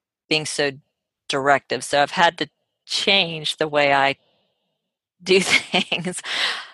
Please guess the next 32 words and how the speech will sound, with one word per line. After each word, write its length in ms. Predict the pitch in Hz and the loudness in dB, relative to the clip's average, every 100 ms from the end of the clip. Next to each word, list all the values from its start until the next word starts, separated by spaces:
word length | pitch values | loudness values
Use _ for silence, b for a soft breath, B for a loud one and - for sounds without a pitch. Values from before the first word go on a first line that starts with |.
| B - | B 2
but 140 | 226 | 4
I 20 | |
find 240 | 226 240 233 | 6 4 6
it's 160 | 226 | 4
a, 160 | 220 170 | 4 2
it's 120 | 190 | 0
a, 120 | 180 - _ - | -4 -6 _ -16
it's 340 | 160 - - _ | -16 -16 -20 _
helpful 580 | - 294 - 175 170 170 | 2 2 2 0 2 4
and 180 | 165 165 | 2 0
positive. 800 | - 214 220 180 170 170 170 180 | 4 4 4 2 2 2 0 0
I, 140 | 175 | 2
I, 300 | 160 - 160 156 - - | 2 2 0 -4 -10 -10
I 40 | |
do 240 | 156 175 | -6 -6
enjoy 300 | 170 170 165 | -6 -6 -4
it, 80 | 160 - | -4 -2
but 140 | 165 _ - | -4 _ -16
just 200 | - - | -14 -4
trying 200 | 185 165 | -4 -4
to 60 | |
figure 400 | 156 - 165 165 | -6 -8 -6 2
out 260 | 165 160 160 _ _ _ _ _ | 6 6 4 _ _ _ _ _
how 140 | - 208 | 2 4
do 140 | 202 | 6
I 140 | 185 165 | 6 4
convey 400 | - 170 175 175 | 0 0 2 4
that 200 | 175 165 | 4 4
information 580 | 160 165 165 151 170 160 | -4 -6 -6 -4 -8 -6
to 160 | 233 220 | -6 -4
the 100 | 185 | -4
parent? 560 | - 165 147 147 - | -6 -6 -4 -4 -8